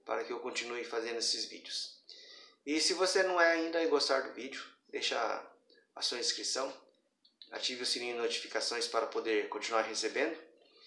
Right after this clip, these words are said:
e deixa seu like também, ok? É,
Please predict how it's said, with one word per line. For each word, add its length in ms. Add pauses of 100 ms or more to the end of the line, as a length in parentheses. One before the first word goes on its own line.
(300)
e 140
deixa 260
seu 220
like 280
também, 300
ok? 420 (540)
É, 500